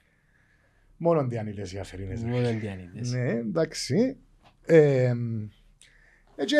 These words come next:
Speaker 1: έπεισε με η Άννα να κατεβώ μαζί της.
Speaker 2: Και είσαι στο ψηφοδέλτιο να
Speaker 1: Είμαι στο
Speaker 2: ανεξάρ-
Speaker 1: ψηφοδέλτιο να ανεξάρτητο, είμαι ανεξάρτητος, όπως όλοι μας.
Speaker 2: Λευκοσία, αριθμός.
Speaker 1: Ε, δεν ξέρω ακόμα.
Speaker 2: Α, δεν ευκήκασαι.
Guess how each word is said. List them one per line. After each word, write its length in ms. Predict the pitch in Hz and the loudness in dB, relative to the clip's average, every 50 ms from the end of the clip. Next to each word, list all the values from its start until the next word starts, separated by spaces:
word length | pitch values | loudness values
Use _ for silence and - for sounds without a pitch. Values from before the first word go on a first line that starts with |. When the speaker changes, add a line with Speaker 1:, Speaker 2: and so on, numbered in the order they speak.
| 294 - - | 6 6 6
Speaker 1:
έπεισε 420 | - - 175 - 240 - 180 185 | 4 4 4 4 4 4 4 2
με 180 | 165 160 147 143 143 | 2 4 2 4 4
η 60 | 147 | 6
Άννα 440 | 143 139 135 131 131 156 196 226 233 | 4 4 2 2 4 6 6 6 6
να 100 | 220 175 | 4 2
κατεβώ 280 | 165 147 143 147 170 | 2 2 2 2 2
μαζί 380 | 170 160 147 131 151 170 160 135 | 2 2 0 0 -2 -4 -4 -2
της. 500 | 120 127 185 240 247 - - - - _ _ _ _ _ _ _ _ _ _ _ | -2 0 0 0 -2 -4 -8 -10 -14 _ _ _ _ _ _ _ _ _ _ _
Speaker 2:
Και 120 | - - 175 | 0 2 2
είσαι 260 | 202 208 180 202 196 | 2 2 2 0 -2
στο 160 | 190 - 185 | 0 -2 -4
ψηφοδέλτιο 600 | - - - 151 151 139 151 160 160 - 156 151 | -4 -2 -2 0 2 2 2 2 2 0 -2 0
να 140 | 151 151 151 | 0 0 2
Speaker 1:
Είμαι 180 | 151 147 147 143 160 190 202 | 2 2 0 2 2 2 2
στο 0 | |
Speaker 2:
ανεξάρ- 320 | 214 202 - - 208 - 151 | 2 2 2 2 0 0 0
Speaker 1:
ψηφοδέλτιο 400 | 143 - 170 185 - - 202 202 | 2 4 4 4 2 0 -4 -2
να 80 | 214 | 0
ανεξάρτητο, 680 | 208 180 131 127 - - 170 170 165 - - 139 165 202 | 0 0 0 -2 -2 0 -2 -2 -2 -6 -6 -2 0 2
είμαι 180 | 208 208 214 214 | 2 4 4 4
ανεξάρτητος, 1040 | 196 151 123 - - 160 160 160 - - 120 110 117 160 202 208 - - - _ _ _ _ _ | 2 2 0 2 2 2 2 2 -2 -6 -4 -2 -2 -2 -2 -4 -6 -14 -20 _ _ _ _ _
όπως 260 | - 156 160 151 123 | -4 -2 -2 0 2
όλοι 200 | 160 151 143 120 | 0 0 0 -2
μας. 240 | 110 110 139 143 - | -4 -4 -8 -6 -4
Speaker 2:
Λευκοσία, 600 | 120 127 127 - - 131 117 - 151 165 165 160 | -2 -2 -2 -2 -4 -4 -2 -2 -2 -2 0 -2
αριθμός. 640 | 147 127 107 - - 131 131 156 175 - - - - _ _ - - - - | -2 -4 -4 -6 -4 -2 0 0 -2 -2 -8 -14 -20 _ _ -20 -20 -20 -14
Speaker 1:
Ε, 160 | - 139 135 | -10 -8 -8
δεν 240 | 127 - 147 147 135 | -8 -6 -6 -6 -6
ξέρω 280 | 139 - - 120 107 | -8 -8 -10 -10 -10
ακόμα. 280 | 98 95 92 92 92 95 - - - _ _ | -10 -10 -10 -12 -12 -14 -18 -20 -20 _ _
Speaker 2:
Α, 220 | 117 139 139 127 123 | -4 -2 0 0 2
δεν 120 | 127 131 | 0 0
ευκήκασαι. 500 | 123 127 - 131 113 101 - - - - | -2 -4 -6 -6 -6 -6 -8 -10 -14 -16